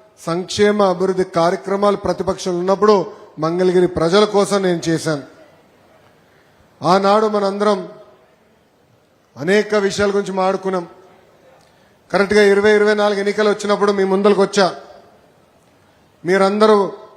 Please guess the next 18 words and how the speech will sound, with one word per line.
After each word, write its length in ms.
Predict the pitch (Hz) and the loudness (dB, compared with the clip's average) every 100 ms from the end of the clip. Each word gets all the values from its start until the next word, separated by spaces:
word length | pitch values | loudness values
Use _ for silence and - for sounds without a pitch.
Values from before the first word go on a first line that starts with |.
| _ _ _ | _ _ _
రచ్చబండలో 680 | 156 180 208 208 208 214 202 | -4 -2 -2 -2 0 0 0
ఒకటే 280 | 185 190 214 | 0 -2 -2
కోరారు, 480 | 196 208 202 190 - - - - _ _ _ _ _ _ 135 | 0 2 4 2 -2 -18 -20 -20 _ _ _ _ _ _ -6
"మేము 420 | 160 196 220 220 | 2 4 4 2
నివసిస్తున్న 800 | 208 208 208 208 208 - 214 214 | 0 0 0 0 -2 0 2 2
ప్రాంతంలో 800 | 214 190 202 190 202 196 180 131 - - 147 | 0 -4 -4 -2 -2 0 -2 -4 -14 -18 -8
మా 440 | 165 185 202 208 | 0 2 4 2
ఇల్లుని 600 | 202 208 208 208 196 156 - - _ _ _ | 0 -2 -4 -4 -4 -6 -12 -20 _ _ _
రెగ్యులరైజ్ 840 | 143 170 190 208 208 208 190 - 196 | -6 -2 2 2 4 2 0 -2 -2
చేసి 380 | 185 180 214 | -2 -2 -2
మాకు 480 | 202 185 196 - 202 | 0 2 0 0 -2
మీరు 200 | 202 196 | -2 -2
పట్టా 500 | 190 180 - - 196 | -2 -4 -2 2 2
కల్పించండి" 640 | 185 185 180 190 190 190 190 | 2 -2 -2 -6 -4 -2 0
అని 100 | 180 | 2
ఆనాడు 380 | 175 180 190 | 2 2 2
మీరు 180 | 190 190 | 0 -4
కోరారు. 640 | 180 180 196 185 - - | -4 -4 -2 -2 -4 -16